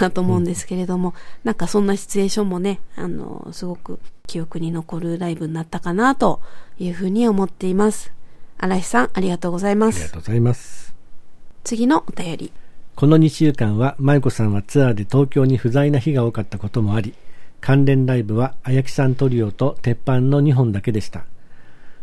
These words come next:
Speaker 2: 綾木さんは新潟でのイメージしかなかったので、良い意味で刺激的でした。鉄板トリオはソロツアー後ということもあり、三人で音を出す歓喜にあふれていて、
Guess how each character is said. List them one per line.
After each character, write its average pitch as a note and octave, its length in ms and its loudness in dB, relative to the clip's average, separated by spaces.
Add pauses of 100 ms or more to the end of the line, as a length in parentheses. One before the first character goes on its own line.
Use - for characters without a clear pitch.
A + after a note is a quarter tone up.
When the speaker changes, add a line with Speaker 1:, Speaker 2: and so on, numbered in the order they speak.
(120)
Speaker 2:
綾 E3+ 140 4
木 - 80 0
さ B2 140 2
ん A2 100 2
は B2 180 0
新 C#3 200 4
潟 C#3+ 240 2
で C#3+ 100 2
の C3 100 4
イ A#2 80 4
メ C#3 180 6
ー - 20 4
ジ A2+ 100 0
し - 80 -2
か G#2 100 0
な A2 120 0
か A#2+ 100 -2
っ A2 40 -4
た - 140 -4
の G2 140 0
で、 C3 220 0 (100)
良 D#3 160 6
い C3+ 120 4
意 B2 40 4
味 A2 120 2
で C#3 160 0
刺 A#2+ 220 -4
激 - 120 -6
的 A2 180 -2
で G2 100 -4
し - 100 -12
た。 - 160 -8 (840)
鉄 B2+ 160 2
板 D3+ 240 4
ト D3+ 100 4
リ C3+ 160 4
オ G#2+ 60 2
は G2+ 100 0
ソ - 140 -4
ロ C#3 120 2
ツ - 160 0
ア C3+ 60 4
ー C3 60 2
後 C3 100 2
と C3 100 0
い A2+ 60 4
う G#2+ 80 0
こ G#2 80 -2
と G#2 140 0
も G2+ 100 0
あ A2 80 2
り、 A#2 140 -6 (400)
三 E3+ 240 4
人 F3 160 4
で B2 80 2
音 A2+ 180 0
を C3 80 4
出 B2 100 2
す A#2+ 140 -2
歓 D3 240 2
喜 A#2 100 0
に C3+ 140 2
あ A2+ 80 -2
ふ G#2+ 100 0
れ C3 140 4
て G#2 120 0
い G2+ 100 0
て、 C#3 260 0